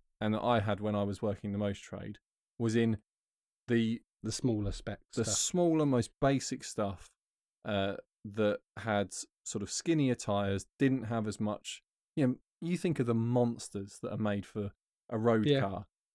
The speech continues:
Speaker 1: and the tyre is so thick, the engine is so powerful that you'll never test the limits of adhesion on the road.
Speaker 2: No.
Speaker 1: And to be honest, if you are in those cars,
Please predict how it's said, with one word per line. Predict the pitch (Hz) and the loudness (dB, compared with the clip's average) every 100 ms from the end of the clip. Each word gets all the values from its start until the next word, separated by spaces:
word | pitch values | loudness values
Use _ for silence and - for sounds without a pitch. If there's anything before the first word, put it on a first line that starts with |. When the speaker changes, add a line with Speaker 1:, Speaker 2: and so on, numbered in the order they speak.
| - | -2
Speaker 1:
and | 151 156 | 2 2
the | |
tyre | 147 - - 160 143 131 | 0 -4 0 2 4 2
is | 113 | 0
so | - 110 | -2 -2
thick, | - 107 - | -2 -6 -4
the | 120 - 165 | -6 -6 -2
engine | 170 147 135 | 0 0 0
is | 120 | -2
so | - 110 | -2 -2
powerful | - 113 101 - 101 101 | -2 -2 -2 -4 -6 0
that | 113 - _ _ _ _ - | 0 0 _ _ _ _ 2
you'll | 151 | 4
never | 190 220 202 _ _ | 4 2 -2 _ _
test | - 156 - - - - _ 117 | -2 0 0 -6 -16 -20 _ 0
the | |
limits | 117 110 - | 0 0 -2
of | |
adhesion | 107 110 104 101 | -2 0 -2 -2
on | 98 | -4
the | 98 | -2
road. | 98 - 104 - _ 143 | -2 -2 -8 -10 _ -4
Speaker 2:
No. | 120 - | -4 -2
Speaker 1:
And | 156 151 | 0 0
to | 165 | 2
be | 196 | 2
honest, | 127 107 - | 2 0 -4
if | 147 - | -4 0
you | 143 | 2
are | 135 147 160 | 2 2 -2
in | 135 | -2
those | 135 135 - | -2 -2 -2
cars, | 139 139 143 | -2 0 -2